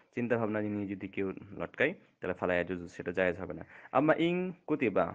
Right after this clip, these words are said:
ফি আওরাকিন আও উল্লিকা আও ফি জিদরানিন উল্লিকা লিল ফাওয়াইদ ওয়া যিকর লিহাযাল আয়াতিল আযীমাতি ওয়াল আহাদিসিস সহিহাতি আল্লাতী তা'মুরু বিল খায়র ওয়া তাদ'উ ইলাইহি,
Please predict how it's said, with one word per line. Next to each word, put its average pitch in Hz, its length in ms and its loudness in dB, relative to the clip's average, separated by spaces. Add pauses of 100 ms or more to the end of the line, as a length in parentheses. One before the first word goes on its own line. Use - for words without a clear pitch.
(120)
ফি - 220 -2
আওরাকিন 101 800 4 (300)
আও 98 280 2
উল্লিকা 135 560 4
আও 95 300 2
ফি 98 160 -4 (320)
জিদরানিন 117 580 2
উল্লিকা 110 420 0
লিল 98 180 -2
ফাওয়াইদ 107 640 2 (320)
ওয়া 101 100 0
যিকর 135 300 -4 (260)
লিহাযাল 120 460 4
আয়াতিল 107 500 4
আযীমাতি 113 560 0
ওয়াল 98 140 2
আহাদিসিস 107 640 -2
সহিহাতি 147 540 0 (340)
আল্লাতী 156 380 8
তা'মুরু 131 460 6
বিল 101 200 2
খায়র 156 280 0 (340)
ওয়া 107 100 2
তাদ'উ 117 420 4
ইলাইহি, 110 560 -2